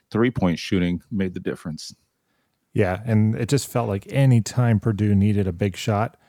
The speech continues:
Speaker 2: they got it. And it was always a three, right? They, you know, whether it was Fletcher Loyer or Braden Smith,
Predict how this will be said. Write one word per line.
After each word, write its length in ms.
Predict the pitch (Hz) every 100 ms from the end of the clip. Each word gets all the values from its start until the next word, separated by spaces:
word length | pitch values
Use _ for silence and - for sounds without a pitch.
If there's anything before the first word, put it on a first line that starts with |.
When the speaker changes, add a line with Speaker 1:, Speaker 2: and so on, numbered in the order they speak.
| _ -
Speaker 2:
they 120 | 101
got 280 | 98 95 90
it. 120 | 90
And 100 | 110
it 40 |
was 140 | 107 107
always 200 | 117 104
a 80 |
three, 380 | 107 - 98 85 -
right? 320 | 107 104 -
They, 280 | - 101 95 - _ _ _ _
you 60 | 117
know, 200 | 98 98 165 -
whether 320 | 127 110 104
it 100 | 110
was 340 | 117 98 - -
Fletcher 340 | - 127 - 113
Loyer 480 | 107 110 110 113
or 280 | 117 101 101
Braden 320 | 92 110 107
Smith, 280 | 104 - 101